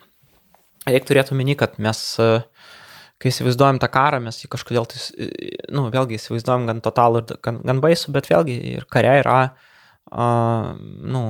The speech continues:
kažkokie lygiai ir yra atspalviai. Tai mes turiu omeny, kad mes turim suprasti, kad net ir kare yra labiau saugesnės, labiau pavojingesnės zonos ir, nu, tokia kelionė buvo, pamatėm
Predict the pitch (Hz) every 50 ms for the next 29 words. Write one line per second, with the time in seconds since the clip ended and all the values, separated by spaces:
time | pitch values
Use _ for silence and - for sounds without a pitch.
0 | 107 113 - - - - - - 120 117 117 117 113 113 113 110 113 127 139 139
1 | 135 123 117 120 117 117 120 120 117 120 127 - - - 107 110 117 110 - -
2 | 120 135 135 - _ - - 170 160 156 151 160 160 165 160 - 147 - - 147
3 | 143 143 - - - - - - - - 208 - - - - _ _ - _ _
4 | - 151 147 143 139 - 139 - 147 147 - - - 131 - - 131 127 123 -
5 | - - - 131 120 127 139 143 135 131 127 120 117 113 117 117 135 139 151 156
6 | 151 151 151 - 143 139 147 139 139 - - 139 127 131 - - - - - -
7 | 107 117 113 123 139 143 147 143 143 143 139 139 135 135 - - 123 131 135 131
8 | 131 127 127 - 127 123 117 120 120 117 113 113 - - - 127 127 131 127 120
9 | 120 135 139 135 - - - _ - 151 151 160 160 - _ _ _ - - -
10 | - - - - - - - - - - - - - - _ 180 170 - 165 -
11 | - 151 165 180 160 131 151 202 226 220 - 170 180 185 190 180 151 131 123